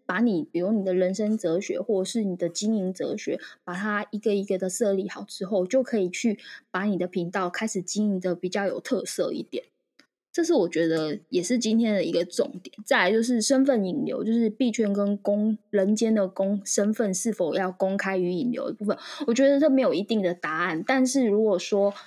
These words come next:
呃，你的身份跟，如果今天你这两者之间的身份，如果引流对你是 win-win，就一加一大于二的话，那当然是可以。那如果你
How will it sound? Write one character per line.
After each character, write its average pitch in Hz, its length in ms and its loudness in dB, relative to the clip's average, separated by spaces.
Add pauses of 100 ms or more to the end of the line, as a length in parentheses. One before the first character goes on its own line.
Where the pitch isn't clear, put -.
(480)
呃， 202 240 0
你 190 180 -2
的 180 380 2
身 240 180 2
份 240 220 4
跟， 202 420 2 (280)
如 277 120 4
果 240 140 4
今 247 300 2
天 247 260 4
你 196 100 2
这 247 160 2
两 196 240 0
者 185 200 0
之 185 160 -6
间 202 180 0
的 190 80 -2
身 214 220 -2
份， 226 120 0
如 202 120 2
果 214 160 2
引 185 180 0
流 180 240 2
对 240 220 2
你 180 320 -2 (180)
是 233 380 0
win-win， 214 440 2
就 208 120 0
一 214 160 0
加 202 200 0
一 202 120 -2
大 202 180 0
于 165 80 2
二 185 140 2
的 147 80 0
话， 165 340 -4
那 233 80 2
当 214 180 -2
然 180 140 -2
是 202 160 -6
可 - 220 -4
以。 - 160 -6
那 285 120 2
如 269 140 6
果 226 100 4
你 180 220 0